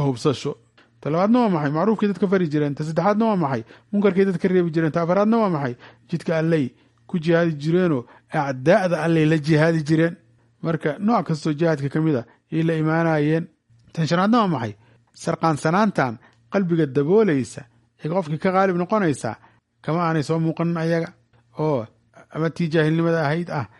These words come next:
ama tii maarata adduunye jacayl ahayd ah. Saxaabadu marka shantaas shay bay ku taagnaayeen. Waana wix lagu badbaadayay. Sababta waxay,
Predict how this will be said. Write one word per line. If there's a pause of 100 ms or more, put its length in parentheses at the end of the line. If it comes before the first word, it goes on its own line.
(140)
ama
tii
maarata
adduunye
jacayl
ahayd
ah. (760)
Saxaabadu
marka
shantaas
shay
bay
ku
taagnaayeen. (440)
Waana
wix
lagu
badbaadayay. (460)
Sababta
waxay,